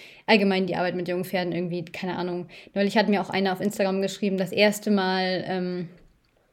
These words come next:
auf jeden Fall, ähm, hatte ich da das Bild geteilt, äh, irgendwie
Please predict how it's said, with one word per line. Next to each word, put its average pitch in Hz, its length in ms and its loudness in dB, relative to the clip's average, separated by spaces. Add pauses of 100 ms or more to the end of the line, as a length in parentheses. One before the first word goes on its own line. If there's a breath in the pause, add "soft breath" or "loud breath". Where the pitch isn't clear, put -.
(440)
auf 262 140 8
jeden 285 240 6
Fall, 233 400 6
ähm, 220 260 4
hatte 220 100 0
ich 220 60 -2
da 220 80 4
das 202 160 2
Bild 214 140 2
geteilt, 196 640 2
äh, 196 420 4 (100)
irgendwie 185 440 -2